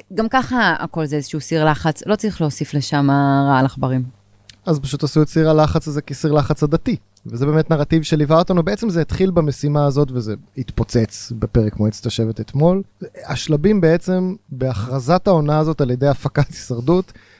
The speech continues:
Speaker 2: כעונת מזרחים נגד אשכנזים, והפעם באמת.
Speaker 1: מהדקה
Speaker 2: כל ריאליטי
Speaker 1: הראשונה.
Speaker 2: בישראל בסופו של דבר מגיע לנקודה הזאת של מזרחים נגד אשכנזים, אם נודע על האמת, כל שיח בישראל בכל תחום מגיע ל-,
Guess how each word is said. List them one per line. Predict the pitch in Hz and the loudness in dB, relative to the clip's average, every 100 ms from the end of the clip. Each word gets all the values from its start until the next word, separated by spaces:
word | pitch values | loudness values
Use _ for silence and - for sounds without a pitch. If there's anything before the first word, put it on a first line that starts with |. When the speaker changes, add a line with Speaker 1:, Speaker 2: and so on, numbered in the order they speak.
| _ | _
Speaker 2:
כעונת | 143 143 160 | 0 2 0
מזרחים | 165 131 117 101 165 | 0 -2 -4 0 2
נגד | 156 151 139 | 4 2 0
אשכנזים, | - - 131 123 160 143 | -2 -2 -2 0 2 2
והפעם | 127 139 131 | 2 0 0
באמת. | 113 107 104 - _ _ 165 | -2 -4 -8 -14 _ _ -6
Speaker 1:
מהדקה | 185 220 185 165 277 | -2 -2 0 2 4
Speaker 2:
כל | 180 | 4
ריאליטי | - 220 | 2 2
Speaker 1:
הראשונה. | 220 208 - | 2 0 0
Speaker 2:
בישראל | 170 - 175 180 | -2 2 2 4
בסופו | 151 - 139 156 | 2 -4 -4 -2
של | 147 | 0
דבר | 147 151 | 2 2
מגיע | 147 135 143 | 2 0 2
לנקודה | 143 139 - 123 143 | 2 0 -2 2 4
הזאת | 143 135 | 4 0
של | 127 | 0
מזרחים | 123 120 - 135 | 0 -2 0 2
נגד | 131 127 | 2 2
אשכנזים, | 123 - 120 120 156 160 | 0 0 0 4 4 4
אם | 107 110 | 2 -2
נודע | 104 120 | 0 2
על | 113 | 2
האמת, | 113 107 | 0 -2
כל | - 127 | 0 0
שיח | 117 120 110 | 0 -4 -6
בישראל | 113 104 107 107 98 | -8 -10 -10 -10 -12
בכל | - 143 131 | 2 2 2
תחום | 135 127 | -6 -6
מגיע | 127 - 165 | -4 0 2
ל-, | 143 | 2